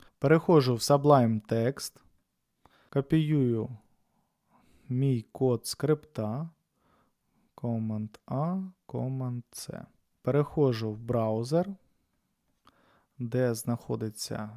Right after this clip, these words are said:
мій скрипт. Так, і вставляю в поле код мого скрипта. Далі прокручую вверх, переходжу в свою таблицю.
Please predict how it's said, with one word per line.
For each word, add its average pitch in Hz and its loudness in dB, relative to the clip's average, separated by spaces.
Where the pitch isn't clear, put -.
мій 120 -4
скрипт. - -10
Так, 139 -6
і 160 -2
вставляю 127 0
в - -10
поле 151 2
код 143 2
мого 117 -2
скрипта. - -10
Далі 117 0
прокручую 117 -6
вверх, 180 -4
переходжу 123 -2
в - -16
свою 127 0
таблицю. 117 -4